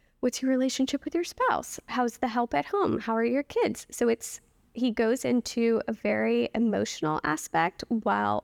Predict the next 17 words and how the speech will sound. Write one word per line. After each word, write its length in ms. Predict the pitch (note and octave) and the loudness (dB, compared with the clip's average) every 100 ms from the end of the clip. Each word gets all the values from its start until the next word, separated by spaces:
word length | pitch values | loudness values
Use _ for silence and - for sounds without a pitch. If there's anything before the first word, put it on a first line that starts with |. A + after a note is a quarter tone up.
| - | 0
also 520 | A3 - B3+ A#3+ - _ _ | -2 0 0 0 -2 _ _
utilizing 720 | F#3+ G#3 A3 A3 A3+ B3 A#3+ | -4 -2 0 0 0 2 0
his 320 | G#3+ G#3+ G#3+ | 0 -2 0
medical 480 | G#3 F#3+ G#3 - - | 0 0 -2 -2 -4
degree, 320 | C#4+ - D#4 | -4 -2 -2
because 240 | D#4 C#4 - | 0 -4 -2
he 80 | |
does 240 | G#3+ G#3 G#3+ | 0 0 0
have 200 | A3+ A3+ | 0 -2
a 20 | |
doc-, 240 | A3 - - | -2 -4 -4
like, 220 | - A3+ - | 0 0 0
he 180 | B3+ | 0
is 140 | B3+ C#4 | 0 2
a 20 | |
medical 380 | B3 G#3 - G#3+ | 2 0 -2 0
doctor, 440 | G#3+ - - - | 0 -2 -4 -6